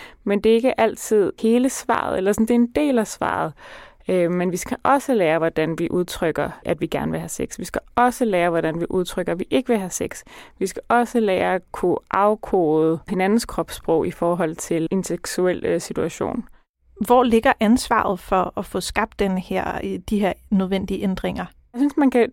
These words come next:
Speaker 1: dele den lidt op i to, ikke? Fordi den ene, det er, hvis der sker et overgreb, så vil ansvaret altid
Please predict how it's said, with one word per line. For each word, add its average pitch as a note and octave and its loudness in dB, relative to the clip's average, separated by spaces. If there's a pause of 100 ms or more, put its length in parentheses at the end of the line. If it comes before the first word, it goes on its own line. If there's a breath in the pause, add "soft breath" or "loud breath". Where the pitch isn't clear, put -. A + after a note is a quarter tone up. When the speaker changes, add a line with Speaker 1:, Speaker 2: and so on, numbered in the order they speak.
Speaker 1:
dele A#3+ 4
den A#3+ 6
lidt D4 4
op C#4+ 4
i C4 -2
to, - 0
ikke? E4+ 0
Fordi A#3 2
den A3+ 4
ene, C#4+ 6
det C#4 2
er, A3 4 (100)
hvis A3 0
der A#3 0
sker C#4 2
et B3 2
overgreb, A3 2
så - 0
vil G#3+ 4
ansvaret A3 2
altid G#3+ 2